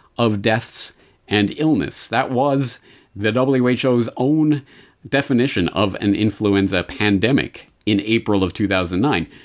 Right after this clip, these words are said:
One month forward, go to the saved copy of this website from May twentieth of two thousand nine, and suddenly,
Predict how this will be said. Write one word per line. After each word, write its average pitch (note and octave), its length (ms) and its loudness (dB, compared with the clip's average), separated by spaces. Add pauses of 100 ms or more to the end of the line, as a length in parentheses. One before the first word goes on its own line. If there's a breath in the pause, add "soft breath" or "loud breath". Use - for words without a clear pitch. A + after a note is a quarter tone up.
(200 loud breath)
One G3+ 560 0
month A3 260 -2
forward, F#3+ 640 -2 (100)
go D3+ 140 0
to D3+ 100 2
the C#3 280 0
saved D#3 440 -2
copy C#3+ 380 2
of A#2+ 100 -4
this B2 220 -2
website A#2 400 0
from A#2 200 0
May C3 200 0
twentieth C#3 680 -2
of G2 140 -2
two G2+ 180 0
thousand F2+ 380 -2
nine, F2 300 2
and A#2 120 -2
suddenly, B2+ 640 0